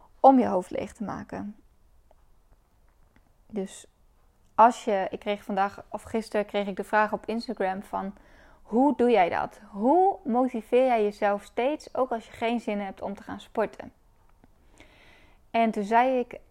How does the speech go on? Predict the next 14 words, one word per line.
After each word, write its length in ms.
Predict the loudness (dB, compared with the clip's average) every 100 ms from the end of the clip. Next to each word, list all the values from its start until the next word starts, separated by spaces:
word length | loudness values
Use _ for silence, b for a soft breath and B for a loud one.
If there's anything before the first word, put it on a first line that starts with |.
| _ _ -6
"Je 140 | -2
moet 200 | 0 -2
gewoon 420 | -4 0 0 -2
gaan." 560 | -8 0 0 0 -8 -16 -20 -20 -2
Tuurlijk, 420 | 2 4 4 0
ik 120 | -6 -6
heb 160 | -2
ook 240 | -4 -4 _
echt 220 | -12 -8 -6
niet 180 | -4
altijd 280 | -6 -8 -12
zin. 380 | -12 -12 -12 -14 _ _ _
Echt 240 | -8 -6
niet. 300 | -6 -8 -10